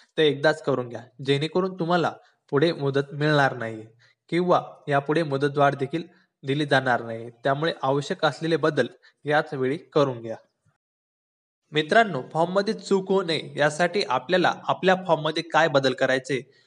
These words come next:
ते एका कागदावर लिहून घ्या, जेणेकरून तिथे गेल्यावर आपल्याला आपल्या फॉर्ममध्ये काय बदल करायचे, याची संपूर्ण माहिती आपल्याला असेल. व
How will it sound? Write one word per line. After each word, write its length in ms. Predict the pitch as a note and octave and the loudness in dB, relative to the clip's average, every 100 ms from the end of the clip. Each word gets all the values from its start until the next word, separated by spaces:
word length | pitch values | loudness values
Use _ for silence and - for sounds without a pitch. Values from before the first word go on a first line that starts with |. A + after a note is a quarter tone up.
| _ _ | _ _
ते 60 | D#3+ | -2
एका 220 | C#3+ E3 | 2 0
कागदावर 460 | D#3 B2+ B2+ C3+ C#3+ | 2 0 2 2 4
लिहून 220 | D3 C3+ | 0 -2
घ्या, 200 | A#2 - - - | -6 -10 -14 -4
जेणेकरून 600 | C#3 C#3+ E3+ F#3 C3 - - | -2 0 0 0 0 -6 -8
तिथे 220 | C#3+ E3 | -6 -4
गेल्यावर 400 | C3+ C3+ D#3+ C3+ - - | -2 2 4 2 -2 -2
आपल्याला 380 | B2+ E3 E3+ F3+ | -2 2 2 2
आपल्या 300 | C3 D3 D3+ D3+ | 2 -2 -2 0
फॉर्ममध्ये 380 | C3+ C3+ C#3 D3 | -4 -4 -4 -2
काय 240 | D3 D#3 | 2 2
बदल 240 | C#3 C3 | 2 -2
करायचे, 540 | B2 B2 A#2+ - B2+ - _ _ - | -2 -2 -2 -4 -6 -6 _ _ -8
याची 200 | B2+ D#3 | -6 -6
संपूर्ण 460 | C#3+ C#3 C3+ E3 E3+ | -4 -6 -2 -2 0
माहिती 420 | D3 C3 C#3+ - | 0 -2 -6 -4
आपल्याला 360 | C#3 C#3 B2+ B2 | -4 -2 0 0
असेल. 260 | A#2 A2+ - _ _ | 0 -8 -12 _ _
व 60 | _ | _